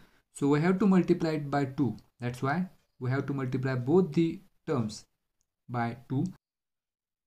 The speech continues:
So as we do the product of first terms, that is forty-seven into two, it will be ninety-four,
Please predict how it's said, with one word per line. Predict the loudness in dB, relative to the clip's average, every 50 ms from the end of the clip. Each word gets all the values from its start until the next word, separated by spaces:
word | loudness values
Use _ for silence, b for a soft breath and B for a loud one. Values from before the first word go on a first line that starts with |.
| _ _ _ _
So | _ -10 -6
as | -4 -2 -2 -2 0
we | 0 0
do | 4 4 4 6
the | 6 4
product | 2 2 0 0 0 0 -2 -2 -2
of | -2 -2 -2 -4 -6 -4
first | -2 -2 -2 -2 -2
terms, | 0 2 4 2 2 0 -6 -10 -6
that | -6 -2 0
is | 0 -2 -2
forty-seven | -4 -2 -2 -2 0 -2 -4 -2 0 2 2 4
into | 2 2 2 0 0
two, | 4 4 4 4 2 0 _ _ -14
it | -6 -2
will | 0 0
be | 2 2
ninety-four, | 2 2 0 0 -2 -2 -4 -4 -2 -2 -2 -2 -2